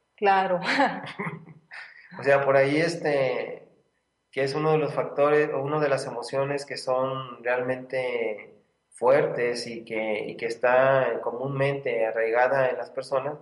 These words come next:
Speaker 2: por ejemplo, podríamos hablar acerca de la envidia.
Speaker 1: La envidia, sí.
Speaker 2: Por ejemplo, la envidia, este, genera emociones en las cuales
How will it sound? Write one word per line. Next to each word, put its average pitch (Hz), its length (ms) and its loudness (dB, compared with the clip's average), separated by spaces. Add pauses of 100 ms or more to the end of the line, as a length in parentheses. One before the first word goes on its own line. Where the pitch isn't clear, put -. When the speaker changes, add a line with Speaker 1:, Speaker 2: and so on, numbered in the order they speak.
(300)
Speaker 2:
por 120 160 -2
ejemplo, 127 300 -4
podríamos 123 420 0
hablar 120 200 0
acerca 120 340 -4
de 110 100 0
la 104 80 -4
envidia. 135 460 -6 (460)
Speaker 1:
La 196 120 -4
envidia, 185 560 -4
sí. - 140 -16
Speaker 2:
Por 127 120 4
ejemplo, 131 320 2
la 123 340 0
envidia, 139 640 4 (120)
este, 110 840 -6 (760)
genera 135 300 2
emociones 151 560 0
en 135 80 -2
las 127 160 -2
cuales 139 540 0